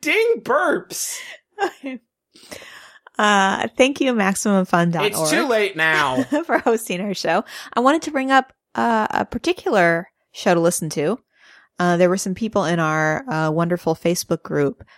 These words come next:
Speaker 2: talking about books for twenty seventeen,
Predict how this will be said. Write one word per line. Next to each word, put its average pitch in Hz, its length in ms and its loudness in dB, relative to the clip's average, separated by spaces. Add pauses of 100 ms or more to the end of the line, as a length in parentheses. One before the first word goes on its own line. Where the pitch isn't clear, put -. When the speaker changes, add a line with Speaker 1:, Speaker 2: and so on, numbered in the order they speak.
(160)
Speaker 2:
talking 156 520 -2
about 143 440 -8
books 190 440 2
for 185 140 -4
twenty 165 260 -2
seventeen, 165 760 -6